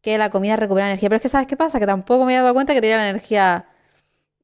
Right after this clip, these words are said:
eh, en la mierda. <laughs> Guau, once. Pero no pasa nada porque ha recuperado las cosas, como y, y terminamos esta misión. Por lo menos terminar esta misión que me está saliendo en la pantalla que tengo poca batería. No sé si se ve,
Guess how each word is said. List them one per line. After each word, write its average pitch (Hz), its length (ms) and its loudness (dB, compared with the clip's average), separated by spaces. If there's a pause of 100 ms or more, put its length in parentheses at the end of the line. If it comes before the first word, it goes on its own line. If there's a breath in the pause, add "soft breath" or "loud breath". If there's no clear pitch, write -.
(260)
eh, - 240 -10
en - 60 -12
la - 100 -6
mierda. 233 360 0
<laughs> 247 1040 -4
Guau, 214 340 0
once. 214 420 -2
Pero 185 140 2
no 214 80 -2
pasa 226 200 -2
nada 233 160 0
porque 196 160 -2
ha - 20 0
recuperado 208 340 -2
las 214 100 -8
cosas, 285 320 -4
como 370 520 -2 (840)
y, 226 960 0
y 214 60 0
terminamos 202 460 -2
esta 226 200 -4
misión. 196 380 -4
Por 185 180 -6
lo 180 120 -2
menos 226 240 -2
terminar 214 240 -4
esta 220 140 -10
misión 233 420 -4
que - 140 -10
me 247 80 -4
está 277 200 -2
saliendo 233 380 0
en 214 60 0
la 214 80 2
pantalla 220 380 0
que 277 80 4
tengo 269 200 0
poca 262 180 2
batería. 208 340 2
No 226 80 -2
sé 262 100 0
si 254 60 0
se 240 100 2
ve, 185 260 -2